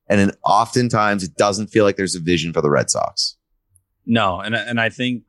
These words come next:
Speaker 2: where the Patriots and the Red Sox are different is, you know, the Red Sox are spending money. They're, they're over the luxury tax right now. It, it just feels like they've tried to outthink the room in certain spots. And I, I think that's what it is. Whether you wanna talk about, you know, right and first base and how they handle those situations,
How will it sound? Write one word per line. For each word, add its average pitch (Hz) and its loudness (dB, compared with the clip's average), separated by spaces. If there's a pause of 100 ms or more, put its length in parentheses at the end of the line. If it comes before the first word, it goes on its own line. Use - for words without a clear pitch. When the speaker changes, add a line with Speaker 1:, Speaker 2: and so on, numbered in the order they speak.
Speaker 2:
where 117 2
the 90 -10
Patriots 120 -4
and 101 -4
the 98 -2
Red 107 2
Sox 101 0
are 92 -8
different 101 -2
is, 85 -6 (360)
you 107 -2
know, 110 6
the 101 2
Red 120 2
Sox 131 2
are 113 4
spending 92 -4
money. 80 -12
They're, 117 2
they're 131 4
over 127 2
the 113 4
luxury 98 0
tax 90 -2
right 90 2
now. 87 0
It, 101 -2
it 151 2
just 139 0
feels 117 2
like 107 -2
they've 107 -2
tried 101 0
to 90 -2
outthink 92 -6
the 92 -8
room 82 -4
in - -16
certain - -4
spots. - 0 (320)
And 117 2
I, 110 0
I 123 0
think 139 2
that's 123 0
what 101 2
it 92 0
is. 85 -2
Whether 101 2
you 104 0
wanna 110 0
talk 101 2
about, 95 0 (280)
you - -12
know, 95 2
right 98 0
and 98 -12
first 104 0
base 98 0
and 90 -4
how 95 0
they 92 0
handle 92 -4
those 95 0
situations, 92 -4